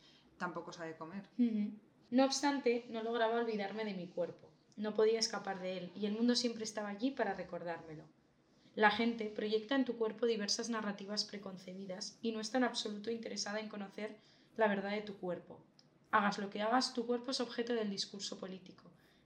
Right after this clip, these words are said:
Speaker 2: tanto en el ámbito familiar como con los amigos o con personas desconocidas. A la gente no le falta tiempo para ofrecerte estadísticas e informarte de los peligros de la obesidad.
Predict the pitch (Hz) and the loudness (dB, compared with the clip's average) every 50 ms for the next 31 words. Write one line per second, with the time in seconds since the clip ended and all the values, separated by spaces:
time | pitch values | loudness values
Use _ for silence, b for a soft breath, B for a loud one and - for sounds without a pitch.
0 | b - 208 208 202 208 202 196 190 196 196 208 220 220 - 226 - - 214 208 | b -2 0 0 2 0 -2 -2 -2 -4 -2 -2 -4 -4 -6 -6 -6 -6 -6 -4
1 | 202 202 220 247 277 277 - 240 214 202 208 202 196 190 180 - 190 185 208 226 | -2 0 0 0 0 0 -2 -6 -8 -6 -6 -8 -8 -6 -6 -6 -6 -6 -6 -4
2 | 233 247 262 247 - - - 220 - 214 202 202 208 - - 214 208 202 202 - | -2 -2 -2 -2 -4 -6 -10 -8 -4 -4 -4 -2 -4 -4 -4 -4 -4 -6 -6 -6
3 | 190 - - 185 185 185 180 - 196 185 175 175 - - - - b b b b | -10 -10 -10 -12 -12 -12 -12 -10 -10 -10 -10 -10 -10 -10 -12 -12 b b b b
4 | b b b b b b - - 220 214 - 247 247 247 262 247 240 233 226 220 | b b b b b b 4 6 6 6 6 4 4 4 4 4 4 2 0 0
5 | - 220 208 196 214 202 202 220 226 240 262 277 - 233 208 202 202 - 190 - | -2 -2 -4 -2 -4 -4 -4 -2 0 0 0 0 0 -2 -2 -2 -4 -6 -12 -10
6 | - 208 202 - - 196 - - - 185 190 220 220 - - 262 - 294 302 320 | -10 -10 -10 -8 -8 -8 -8 -6 -6 -6 -6 -6 -6 -6 -6 -6 -4 -4 -4 -4
7 | - B B B B B _ - 240 233 233 240 226 226 233 233 233 285 269 247 | -6 B B B B B _ 2 4 4 4 0 -2 -2 -4 -4 -4 -2 0 0
8 | 226 220 220 - 202 208 208 202 220 220 220 214 196 185 180 180 180 - - 180 | 0 -2 -4 -6 -6 -6 -4 -4 -4 -4 -4 -4 -6 -6 -6 -6 -6 -8 -8 -8
9 | 175 165 | -10 -12